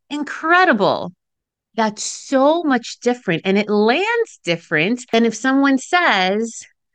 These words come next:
um, "That's not the direction we were going in," or, "You don't align for this position." You even hear it, and when I was saying it, how one is very lifted with positive energy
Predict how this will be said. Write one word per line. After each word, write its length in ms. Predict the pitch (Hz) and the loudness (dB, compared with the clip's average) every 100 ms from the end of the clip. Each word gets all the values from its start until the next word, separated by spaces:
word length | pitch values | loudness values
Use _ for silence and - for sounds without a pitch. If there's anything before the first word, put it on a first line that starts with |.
| _ _ _ _ - | _ _ _ _ -6
um, 480 | 214 214 202 202 196 | -2 0 2 2 0
"That's 340 | 196 190 - | -2 -4 -2
not 460 | 220 220 214 220 226 | 0 4 4 2 -2
the 80 | |
direction 640 | 208 208 202 185 - 190 185 | -6 -2 0 -2 -4 -2 -2
we 120 | 175 | 0
were 140 | 175 | -2
going 420 | 160 165 165 156 | 0 0 0 -4
in," 300 | 151 - 156 - _ _ _ _ _ 247 | -8 -10 -14 -16 _ _ _ _ _ -2
or, 600 | 311 240 175 175 190 _ _ _ _ _ _ | 2 4 4 4 0 _ _ _ _ _ _
"You 120 | 196 | -6
don't 300 | 190 226 226 - | -2 -2 -2 -2
align 580 | 196 196 208 220 180 160 | -2 0 0 0 -2 -4
for 140 | - 175 | -4 -4
this 240 | 170 - | -4 -6
position." 720 | - 170 196 208 170 151 156 - | -6 -2 -2 -2 -8 -10 -12 -8
You 60 | 302 | -4
even 280 | 311 269 226 | -2 -2 -4
hear 480 | 214 - 294 370 | -6 -4 -2 -2
it, 180 | 349 262 | -2 -2
and 160 | 202 214 | -2 -2
when 140 | 214 | 0
I 100 | 208 | 0
was 240 | 196 190 - | 0 -4 -2
saying 460 | 269 330 330 233 | -2 -2 -2 0
it, 260 | 180 175 - - _ | 0 -2 -6 -20 _
how 200 | 208 208 | -2 -2
one 360 | 190 226 294 269 | 0 0 0 -4
is 320 | - 190 175 | -4 -4 -2
very 320 | 202 214 190 | -2 0 -2
lifted 460 | 170 262 - 220 180 | -2 -4 -2 -4 -4
with 200 | 170 - | -6 -6
positive 520 | 175 185 226 247 254 | -4 -4 -2 -4 -2
energy 600 | 247 269 262 294 294 | 0 -2 -4 -6 -6